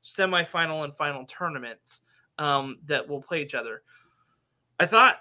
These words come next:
that this was an advantage for a couple of reasons. One, um,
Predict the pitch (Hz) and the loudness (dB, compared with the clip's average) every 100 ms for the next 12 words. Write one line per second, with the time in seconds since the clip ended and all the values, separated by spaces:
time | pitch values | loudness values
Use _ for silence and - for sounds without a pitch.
0 | - 196 165 208 208 208 202 165 180 160 | -2 0 2 0 2 4 4 2 -6 -2
1 | 165 190 190 - 165 156 147 - - 180 | 2 4 2 -2 0 4 4 2 -6 -6
2 | 170 160 139 131 131 104 - 147 160 185 | -4 -4 -6 -8 -12 -16 -20 -10 2 4
3 | 233 320 311 - _ _ _ _ _ - | 4 2 -10 -14 _ _ _ _ _ -20
4 | - _ - 170 165 160 151 151 | -20 _ 2 6 6 6 2 -8